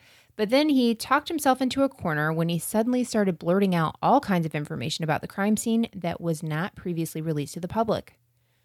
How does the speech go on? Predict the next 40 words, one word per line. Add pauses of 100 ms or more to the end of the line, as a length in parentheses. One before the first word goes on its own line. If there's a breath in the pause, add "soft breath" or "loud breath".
(340)
When
he
was
asked
if
he
knew
any
details
about
how
the
men
were
killed,
Ryan
stated,
quote, (400)
"I
think
James
was
going
through
a
door
and
out
a
door,
and
Dan
was
behind
the
desk.
I
think
that's
what,